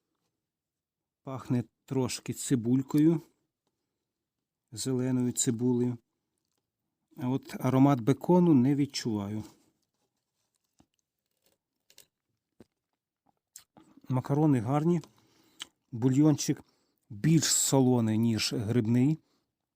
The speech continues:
Хоча, в принципі, таке саме було із макаронами швидкого приготування майпаста. Там теж, е,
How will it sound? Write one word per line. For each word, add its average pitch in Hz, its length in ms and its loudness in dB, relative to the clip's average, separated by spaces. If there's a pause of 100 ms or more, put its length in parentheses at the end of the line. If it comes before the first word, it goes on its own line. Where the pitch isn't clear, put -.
(760)
Хоча, - 280 -2
в 127 60 -2
принципі, 131 400 0
таке 127 280 -2
саме 113 360 -2
було 120 500 0 (580)
із 117 360 -4
макаронами 117 840 0
швидкого 123 480 -2
приготування 117 720 0
майпаста. 117 720 -6 (480)
Там 123 200 -8
теж, 120 460 -2
е, 113 340 -4